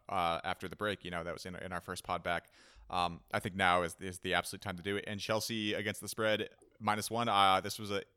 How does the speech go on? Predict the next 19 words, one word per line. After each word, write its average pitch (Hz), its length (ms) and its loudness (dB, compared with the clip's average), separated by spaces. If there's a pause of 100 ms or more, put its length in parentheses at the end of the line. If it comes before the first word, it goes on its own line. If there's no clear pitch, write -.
w-, 104 200 -10
when 107 140 -4
I 98 60 0
did 98 140 -2
my 95 140 0
guess 95 240 -2
the 101 100 -2
line 95 260 0
game 98 180 -4
with 95 100 -8
myself, 117 380 -2
I 98 100 0
had 90 160 -2
this 90 140 -10
at 90 100 -6
minus 95 260 -6
one 95 140 -8
point - 240 -8
five. 113 340 2